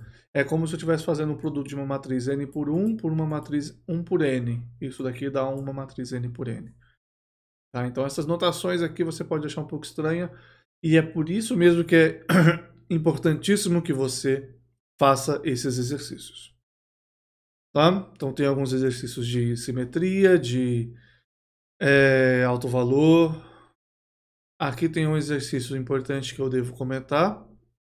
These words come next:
que ele fala, suponha que esse limite vai pra alfa. Bom, aqui a gente tá falando de limite de sequência,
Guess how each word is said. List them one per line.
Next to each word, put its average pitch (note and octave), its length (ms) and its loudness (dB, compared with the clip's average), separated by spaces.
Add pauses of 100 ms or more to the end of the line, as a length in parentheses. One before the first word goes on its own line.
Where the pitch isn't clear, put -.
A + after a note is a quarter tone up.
(420)
que E3+ 80 2
ele F3 120 8
fala, D3+ 240 4
suponha F3+ 340 0
que G3 100 0
esse F#3 160 2
limite F3+ 460 2
vai E3+ 160 6
pra F3 180 2
alfa. C3 540 0
Bom, C#3 480 0
aqui G#3 720 -4
a - 80 -12
gente D3+ 220 -6
tá D#3 80 -6
falando D#3 300 -2
de D#3 80 -4
limite D3 400 -4
de C#3+ 80 -12
sequência, D#3 800 -2